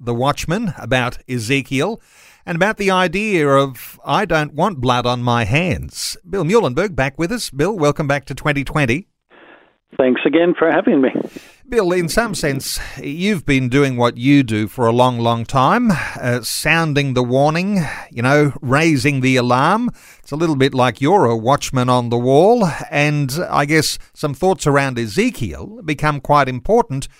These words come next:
Speaker 1: when we talk about this, the idea of making a warning, because not everybody likes the idea of being warned.
Speaker 2: Yeah, well, that's for sure. Uh, <laughs> you're never too popular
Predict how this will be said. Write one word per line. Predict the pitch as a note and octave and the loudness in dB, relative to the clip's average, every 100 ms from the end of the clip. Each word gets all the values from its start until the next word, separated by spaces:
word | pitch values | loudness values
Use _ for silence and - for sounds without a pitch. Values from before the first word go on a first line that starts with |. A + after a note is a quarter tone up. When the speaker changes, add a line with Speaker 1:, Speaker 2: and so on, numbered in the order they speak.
| _ | _
Speaker 1:
when | - | -12
we | D3+ | -10
talk | - G#3+ F3+ | 0 0 2
about | D3 C3+ C3+ | 0 -2 -4
this, | C3 - - | -8 -8 -8
the | C#3 | 0
idea | C#3+ G#3+ D#3 C#3 C3 | 2 2 2 0 2
of | C3 A#2+ | 0 0
making | C3 C3 C#3 B2+ | 0 0 0 -2
a | |
warning, | B2+ E3+ A3 C3+ A2+ | 0 2 2 2 -2
because | A#2+ C3+ | -2 -2
not | F#3+ F#3+ | 0 0
everybody | C3+ B2+ B2 A2+ | -2 0 0 -2
likes | G#2 C#3+ A3 - | 2 4 4 0
the | A2+ | -2
idea | G2+ F#2+ F#2+ A2 | 0 0 0 0
of | F#2+ F#2+ | 0 0
being | A2+ F#2+ F#2 | 0 0 2
warned. | A2 F2+ C#2 - - - _ _ - - - - - - - | 4 4 -2 -8 -12 -12 _ _ -16 -14 -12 -14 -16 -20 -6
Speaker 2:
Yeah, | C3 C3 D3+ | 2 4 6
well, | G3 C3+ D3+ | 4 4 4
that's | D3+ - | 0 0
for | C3+ | 0
sure. | - D3 F#3+ A3+ | 2 2 2 0
Uh, | F#3 D3+ C#3+ D3 - - - - - | 2 4 4 2 0 -8 -8 -10 -10
<laughs> | - | -2
you're | F#3+ | 2
never | D3+ E3+ E3 D3+ | 4 4 2 0
too | - F#3+ D3+ | 2 2 2
popular | - D#3+ - D#3 D#3+ A#3 | 0 -2 2 4 6 4